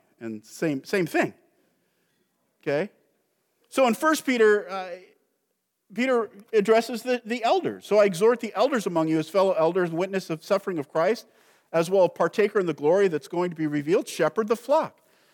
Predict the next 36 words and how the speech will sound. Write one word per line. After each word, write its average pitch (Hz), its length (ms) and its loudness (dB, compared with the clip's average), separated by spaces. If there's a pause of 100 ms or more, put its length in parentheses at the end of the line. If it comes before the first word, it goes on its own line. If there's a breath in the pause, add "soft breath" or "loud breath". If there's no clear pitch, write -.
(120)
Shepherd, 208 420 -2
feed, 254 460 -6
protect, 190 560 -10
guide, 202 340 -2
all 170 160 0
those 220 240 0
things. - 380 -12 (1600)
So - 160 -4
new 285 220 2
life 262 260 4
needs 247 260 -4
direction. 254 600 -2 (1500)
We, 269 160 -6
we 262 180 2
recognize 240 720 -2
the 208 160 -4
idea 180 480 0
that 202 160 0
when, 202 200 -2 (400 soft breath)
when 202 340 -2 (460)
Jesus 277 400 -2
says, 247 180 -4
"Go 240 180 2
make 240 200 -4
disciples," 226 540 -2
he 233 100 -4
said, 240 240 0 (320 soft breath)
"Teaching 320 380 0
them 262 200 -2
everything 240 520 0
that 226 140 0
I 233 160 0
have 233 140 -2
taught 277 300 -6
you." 135 120 -2
There, 196 200 -4